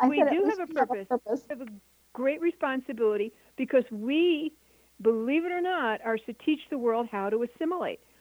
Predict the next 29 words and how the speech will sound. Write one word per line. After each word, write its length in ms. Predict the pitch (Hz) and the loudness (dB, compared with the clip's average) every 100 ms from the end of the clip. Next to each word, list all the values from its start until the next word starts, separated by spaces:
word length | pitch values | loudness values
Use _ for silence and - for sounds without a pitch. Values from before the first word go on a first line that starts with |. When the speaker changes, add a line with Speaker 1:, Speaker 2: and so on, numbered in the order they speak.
| _ _ - - | _ _ -20 -4
Speaker 2:
So 160 | 277 254 | 0 2
what 220 | 240 233 | 2 0
we 120 | 220 | 0
have 460 | 220 269 320 269 233 | -2 0 0 0 0
is 180 | 208 208 - | 0 -2 0
every 340 | 233 247 285 294 | 0 2 0 -4
kind 460 | - 233 214 214 - _ | -4 -4 -2 -4 -8 _
of 280 | 202 190 185 _ _ _ _ _ - | -8 -6 -8 _ _ _ _ _ 0
issue 440 | 339 392 - 240 | 0 0 -2 -2
around 500 | 220 208 214 262 285 | -2 0 0 0 -2
assimilation 720 | 247 269 254 247 247 240 247 | -4 -4 -4 -2 -2 -4 -8
and 180 | 202 180 - _ _ _ | -8 -10 -16 _ _ _
immigration 760 | 233 214 208 208 220 - 196 190 - | -4 -2 -2 -2 -4 -4 -6 -8 -12
right 360 | 190 208 220 | -6 -2 0
there, 460 | 226 220 214 202 185 _ _ _ - | 4 4 4 2 0 _ _ _ -10
uh, 380 | 180 170 185 180 - | -6 -4 -4 -6 -6
on 140 | 190 | -8
the 60 | 196 | -6
top 200 | 202 196 | -4 -2
of 60 | |
your 120 | 185 | -4
nose. 320 | 175 160 92 - _ _ _ _ _ - | -4 -8 -8 -14 _ _ _ _ _ -4
So 60 | |
you 100 | 254 | -2
have 140 | 226 202 | -2 -2
to 80 | 190 | -6
deal 180 | 180 107 | -6 -6
with 140 | - | -10
it. 140 | - | -16